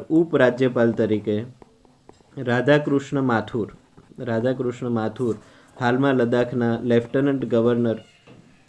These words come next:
એલજી તરીકે કાર્યરત છે. એકત્રીસ ઓક્ટોબર બે હજાર ઓગણીસના રોજ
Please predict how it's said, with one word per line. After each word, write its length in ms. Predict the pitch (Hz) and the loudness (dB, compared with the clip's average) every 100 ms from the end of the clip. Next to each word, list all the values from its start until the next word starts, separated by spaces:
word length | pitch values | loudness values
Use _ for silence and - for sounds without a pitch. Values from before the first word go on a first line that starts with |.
| _ | _
એલજી 320 | 127 131 131 143 | 0 0 2 2
તરીકે 420 | 123 110 113 135 | 2 0 -2 -4
કાર્યરત 540 | 135 110 104 110 120 | -4 -4 0 0 0
છે. 400 | 127 - - 98 - - _ _ _ - _ _ _ _ _ _ - | -4 -16 -14 -12 -14 -20 _ _ _ -20 _ _ _ _ _ _ 0
એકત્રીસ 560 | 147 190 190 190 196 | 0 2 2 2 2
ઓક્ટોબર 420 | 165 - 156 147 | 0 0 2 4
બે 200 | 147 143 | 6 8
હજાર 220 | 131 131 131 | 8 8 6
ઓગણીસના 480 | 120 127 123 131 | 4 0 -2 -2
રોજ 220 | 117 117 | 2 2